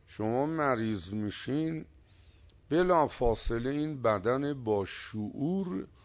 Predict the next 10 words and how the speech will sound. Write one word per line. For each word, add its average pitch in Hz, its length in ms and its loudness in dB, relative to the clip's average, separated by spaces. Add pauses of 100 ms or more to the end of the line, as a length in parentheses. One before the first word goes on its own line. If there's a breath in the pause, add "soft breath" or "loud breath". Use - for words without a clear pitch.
(680 soft breath)
دواهای 123 1000 6
لازم 117 680 2
رو 120 220 0
برای 113 760 2
جنگ 160 840 0
با 160 280 2
بیماری 160 960 -2 (680 soft breath)
به 120 140 2
کار 104 500 4
می‌گیره. 82 640 -12